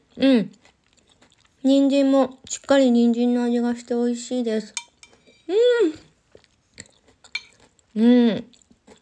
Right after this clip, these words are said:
やっぱり美味しいな、カレー。<laughs> よかった。本当に。うん、野菜に感謝して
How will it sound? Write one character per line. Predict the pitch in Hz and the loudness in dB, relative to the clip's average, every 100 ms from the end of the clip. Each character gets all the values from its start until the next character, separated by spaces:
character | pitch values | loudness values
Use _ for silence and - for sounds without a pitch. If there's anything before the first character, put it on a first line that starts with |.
| _ - | _ -8
や | 220 | -8
っ | |
ぱ | 214 226 | -4 -2
り | 202 | 0
美 | |
味 | 202 214 | -2 -4
し | - 254 | -2 -2
い | |
な、 | 214 | 0
カ | 190 180 | -2 -4
レ | 175 170 - | -8 -8 -12
ー。 | _ _ _ | _ _ _
<laughs> | - 381 339 403 359 403 339 415 330 392 | 2 6 6 6 2 0 -2 -2 -2 0
よ | 269 | -2
か | 269 294 | -2 -4
っ | 277 | -4
た。 | 262 262 240 - _ _ _ _ _ _ _ _ _ _ _ - - - - - - | -2 0 -2 -6 _ _ _ _ _ _ _ _ _ _ _ -20 -20 -20 -20 -20 -4
本 | 254 247 | 0 0
当 | 247 | 0
に。 | 247 240 - - _ _ _ - | 2 2 0 -6 _ _ _ -2
う | |
ん、 | 254 240 - | 0 -2 -6
野 | 214 | -12
菜 | 214 226 226 | -8 -6 -6
に | 220 | -6
感 | 233 247 233 | -4 -4 -4
謝 | 214 | -6
し | 202 | -8
て | - 254 262 | -6 -4 -4